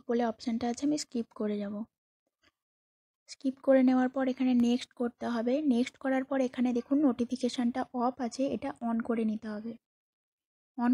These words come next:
করে নেওয়ার পর এটা অটোমেটিক্যালি একটা ইন্টারফেস চলে এসেছে। এই ইন্টারফেসে গিয়ে এখানে দেখুন একদম যে, উম, প্লে now আছে ওটা তো অ্যাড শো হচ্ছে তার অপশন। তো এখানে দেখুন চারটে অপশন আছে, তার ফার্স্ট অপশনটা হলো অ্যাপ্লাই থিম,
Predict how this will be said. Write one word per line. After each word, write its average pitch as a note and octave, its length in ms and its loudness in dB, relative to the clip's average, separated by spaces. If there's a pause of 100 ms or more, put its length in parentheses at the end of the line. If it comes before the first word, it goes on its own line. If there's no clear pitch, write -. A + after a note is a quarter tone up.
করে C4+ 220 4
নেওয়ার B3 340 2
পর C4 160 -2 (500)
এটা - 120 -2 (140)
অটোমেটিক্যালি B3+ 640 0 (160)
একটা - 180 -10 (160)
ইন্টারফেস B3 380 -2 (100)
চলে A3+ 240 0
এসেছে। A#3 260 -4 (260)
এই B3+ 80 4 (160)
ইন্টারফেসে B3 520 0 (100)
গিয়ে A#3 200 0 (460)
এখানে C4 300 2
দেখুন C#4 240 0 (220)
একদম A#3 280 2 (180)
যে, C#4 100 2 (500)
উম, A3+ 260 2 (360)
প্লে B3+ 160 4 (140)
now B3+ 140 4 (100)
আছে A#3 160 -4 (140)
ওটা B3 220 -2 (240)
তো C4 80 0 (360)
অ্যাড A#3+ 140 -4 (100)
শো C4+ 160 0
হচ্ছে B3 200 0 (100)
তার A#3 140 0 (160)
অপশন। B3+ 280 -4 (440)
তো - 40 -2 (100)
এখানে B3+ 300 6
দেখুন C#4+ 180 0 (120)
চারটে A#3 300 -2 (100)
অপশন B3 260 0
আছে, A#3 200 0
তার B3+ 180 0
ফার্স্ট B3 320 0
অপশনটা A#3+ 420 0
হলো C4 120 4 (120)
অ্যাপ্লাই C4 380 0 (120)
থিম, A3+ 160 4